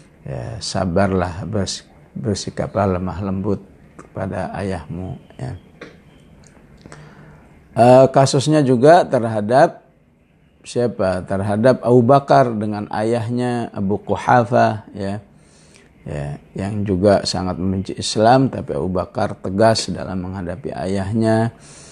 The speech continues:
Kasusnya terhadap juga Abu Ubaidah ibn al-Jarrah yang tegas kepada ayahnya karena kekufuran ayahnya. Ataupun ayah, ya, jika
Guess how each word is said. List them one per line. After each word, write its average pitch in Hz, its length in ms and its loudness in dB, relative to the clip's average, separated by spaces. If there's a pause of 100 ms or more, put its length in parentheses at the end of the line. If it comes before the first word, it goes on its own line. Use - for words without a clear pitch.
(360)
Kasusnya 113 560 0
terhadap 101 480 0
juga 101 240 0
Abu 98 240 2
Ubaidah 110 480 4
ibn 104 160 0
al-Jarrah 107 960 2
yang 98 400 -12
tegas 104 480 0
kepada - 400 -8
ayahnya 104 640 -4
karena 95 240 -8
kekufuran 98 720 -2
ayahnya. 101 720 -2 (720)
Ataupun 92 480 -4
ayah, 104 640 2
ya, 98 240 -14
jika 92 640 -6